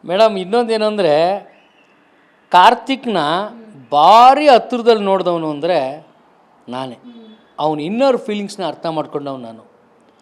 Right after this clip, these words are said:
Speaker 1: ಅವ್ನು ಯಾವಾಗ ಅವನು ಡೌನ್ ಆಗ್ತಾ ಇದ್ದ, ಅವಾಗ ಅವನ್ನ ಪುಷ್ ಮಾಡಿ, "ನೀನ್ ಇದಲ್ಲ, ನಿನ್ನೊಳಗಿರೋ ಟ್ಯಾಲೆಂಟ್ ಬೇರೆ ಇದೆ, ನಿನ್ನ ಜನ ಕೈ ಬಿಡಲ್ಲ, ನೀನ್ ಈ ಮನೆ ಹೀರೋ ಕಣೋ" ಅಂತ ಎಚ್ಚರಿಸಿದವನು ನಾನು.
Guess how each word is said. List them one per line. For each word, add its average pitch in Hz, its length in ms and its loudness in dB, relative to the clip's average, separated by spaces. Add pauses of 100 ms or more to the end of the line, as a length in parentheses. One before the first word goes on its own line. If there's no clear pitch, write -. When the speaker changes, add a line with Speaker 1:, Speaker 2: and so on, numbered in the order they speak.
(420)
Speaker 1:
ಅವ್ನು 185 240 -4
ಯಾವಾಗ 254 440 0 (920)
ಅವನು 208 240 -2
ಡೌನ್ 208 320 -2
ಆಗ್ತಾ 247 260 -4
ಇದ್ದ, 170 180 -4 (480)
ಅವಾಗ 247 300 4
ಅವನ್ನ 247 200 0
ಪುಷ್ 214 360 -8
ಮಾಡಿ, 220 600 -2 (520)
"ನೀನ್ 233 260 -4
ಇದಲ್ಲ, 190 380 0 (480)
ನಿನ್ನೊಳಗಿರೋ 196 640 -2
ಟ್ಯಾಲೆಂಟ್ 196 420 -6
ಬೇರೆ 170 240 0
ಇದೆ, 147 460 -10 (680)
ನಿನ್ನ 190 200 -6
ಜನ 170 260 -4
ಕೈ 196 240 -6
ಬಿಡಲ್ಲ, 151 580 -6
ನೀನ್ 180 220 -10
ಈ 175 60 -8
ಮನೆ 170 280 -6
ಹೀರೋ 214 440 0
ಕಣೋ" 147 460 -8 (300)
ಅಂತ 175 180 -10
ಎಚ್ಚರಿಸಿದವನು 170 800 -10
ನಾನು. 135 280 -14